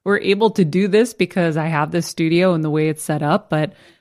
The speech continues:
the same thing. We've been quarantining, and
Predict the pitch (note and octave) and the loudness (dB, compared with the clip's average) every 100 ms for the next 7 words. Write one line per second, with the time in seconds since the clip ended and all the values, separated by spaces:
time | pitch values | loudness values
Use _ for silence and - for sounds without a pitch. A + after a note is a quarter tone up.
0 | _ - E3 - G3 G3+ - G#3 F#3 D3 | _ -8 -8 -4 -2 -2 -2 -4 -4 -4
1 | D3+ D3 D#3 D3+ D#3 D3+ D3+ D#3+ D3 D3 | -4 -2 -2 -2 -2 -2 -2 -4 -2 -2
2 | D#3 D#3+ C#3 | 0 -2 -2